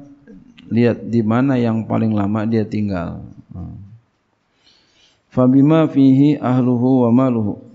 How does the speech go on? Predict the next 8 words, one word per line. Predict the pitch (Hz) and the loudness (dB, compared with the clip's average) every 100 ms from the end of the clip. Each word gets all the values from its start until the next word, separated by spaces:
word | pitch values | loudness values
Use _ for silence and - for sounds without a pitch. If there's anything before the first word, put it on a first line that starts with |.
| _ - _ _ | _ -20 _ _
Pada | - 120 117 | -2 0 0
apa | 104 104 139 135 | -2 -4 -2 0
yang | 127 117 107 110 | 2 2 0 0
padanya | 113 110 113 131 104 | 0 2 2 2 0
ada | 110 104 | -2 -4
keluarganya | - 117 107 107 107 113 131 | -2 -2 -2 -2 -2 0 0
dan | 117 135 | 0 -2
hartanya. | 135 127 110 - 104 - 101 92 87 | -4 -6 -8 -8 -10 -8 -10 -10 -12